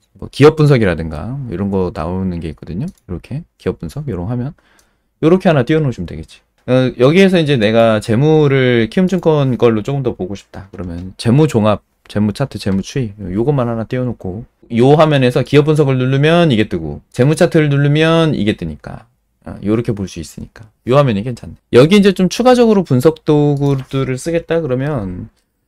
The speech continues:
기술적 분석 지표 하는 화면이 따로 있던데. 어, 여기.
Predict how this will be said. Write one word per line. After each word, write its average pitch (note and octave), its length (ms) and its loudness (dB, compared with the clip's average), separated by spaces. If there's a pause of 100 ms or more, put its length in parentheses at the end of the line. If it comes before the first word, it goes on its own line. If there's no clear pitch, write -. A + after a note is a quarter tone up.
(200)
기술적 C#4 440 -2
분석 G#3+ 280 0
지표 D3+ 300 0
하는 C#3 280 0
화면이 E3 280 0
따로 D#3 200 0
있던데. G2 280 -4
어, G2 260 -2
여기. F#2+ 340 -8